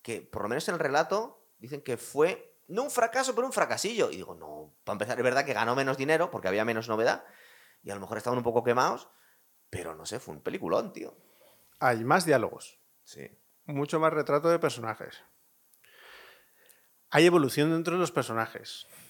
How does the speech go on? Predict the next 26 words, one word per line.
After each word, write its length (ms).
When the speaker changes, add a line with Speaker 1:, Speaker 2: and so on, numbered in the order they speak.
Speaker 2:
Porque 240
Egon, 360
o 40
sea, 220
Egon 240
ya 200
se 140
cree 120
el 80
puto 180
rey 140
del 120
mambo. 400
Speaker 1:
Sí. 220
Speaker 2:
Además, 460
eh, 340
se 140
le 120
nota, 340
porque 200
es 140
un 100
vacilón 720
que 300
te 100
mueres. 520